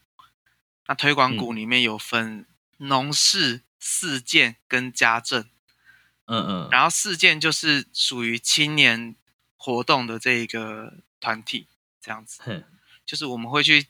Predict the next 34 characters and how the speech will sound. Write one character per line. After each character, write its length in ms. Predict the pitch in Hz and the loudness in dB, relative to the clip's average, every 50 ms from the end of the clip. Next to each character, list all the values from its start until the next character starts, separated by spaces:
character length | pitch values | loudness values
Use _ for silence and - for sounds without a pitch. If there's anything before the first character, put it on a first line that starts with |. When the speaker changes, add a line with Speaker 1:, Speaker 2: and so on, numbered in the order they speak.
| _ | _
Speaker 1:
教 240 | - 151 135 139 139 | 2 2 2 4 2
小 200 | 135 - 131 117 | 2 2 2 2
朋 140 | - 123 123 | 2 2 2
友 220 | 127 127 123 117 | 2 2 2 0
怎 120 | - - 113 | -4 -6 -6
么 120 | 113 123 | -2 2
样 180 | 131 143 143 147 | 2 2 2 2
去， 340 | - - 156 147 139 135 - - - - - - - _ _ | 2 4 6 6 6 4 2 -6 -14 -16 -16 -18 -20 _ _
呃， 180 | 120 120 120 - _ _ _ _ _ _ _ | -2 -2 -2 -2 _ _ _ _ _ _ _
务 220 | - 185 165 151 143 | 2 2 2 2 2
农 260 | 131 120 113 110 113 | 2 2 2 2 4
啊， 280 | 120 120 120 120 123 127 | 4 6 6 6 4 2
或 140 | 139 147 | 0 -2
是 260 | 135 147 147 147 143 143 | -2 0 -2 -2 0 0
协 280 | - - 147 131 127 | 0 2 4 4 4
助 180 | 131 156 156 151 | 2 0 -2 0
农 220 | 139 127 117 120 | 0 -2 -2 -2
民 260 | 123 117 113 110 110 | -4 -6 -8 -8 -6
种 240 | - 151 147 131 127 | 0 0 0 0 0
菜 320 | - - 143 139 127 120 117 | -2 2 4 4 6 6 4
啊， 240 | 113 113 107 - - - - - 131 | 2 0 -2 -8 -14 -20 -20 -14 -12
Speaker 2:
哦。 200 | 127 127 131 143 156 | -8 -4 0 2 4
Speaker 1:
插 180 | 165 170 127 175 | 6 6 6 6
水 280 | 175 175 120 - 175 175 | 4 2 2 2 2 2
稻 220 | 175 120 110 110 | 2 2 0 -2
啊， 140 | 107 110 110 | -4 -8 -8
这 160 | - - 120 | -8 -8 -10
种 240 | 107 113 107 113 - _ _ | -10 -10 -14 -20 -20 _ _
体 140 | - - 123 | -6 -2 2
验 240 | 127 147 151 147 139 | 4 4 4 4 2
式 240 | - - 143 123 113 | -2 -4 -6 -8 -10
的 240 | 113 110 110 117 - - - - _ _ _ - | -10 -12 -12 -14 -18 -20 -20 -20 _ _ _ -2
教 220 | - 123 117 117 | -2 0 0 0
育。 240 | 120 117 113 110 | -4 -6 -8 -12